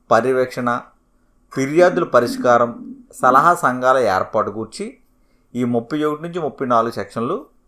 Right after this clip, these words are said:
తెలియజేస్తున్నాయి. బాలల హక్కుల సంరక్షణ, పర్యవేక్షణ,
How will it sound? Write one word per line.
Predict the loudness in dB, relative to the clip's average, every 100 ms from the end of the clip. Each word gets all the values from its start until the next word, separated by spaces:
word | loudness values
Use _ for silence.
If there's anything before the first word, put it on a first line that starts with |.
| _
తెలియజేస్తున్నాయి. | -4 -2 -2 -2 -6 -10 -8 -10 _ _ _ _ _ _ _ _ _ _ _ -10
బాలల | 2 6 6 6
హక్కుల | 2 -2 -6
సంరక్షణ, | -2 0 0 -2 -2 -2
పర్యవేక్షణ, | 0 0 0 -4 -4 -4 -6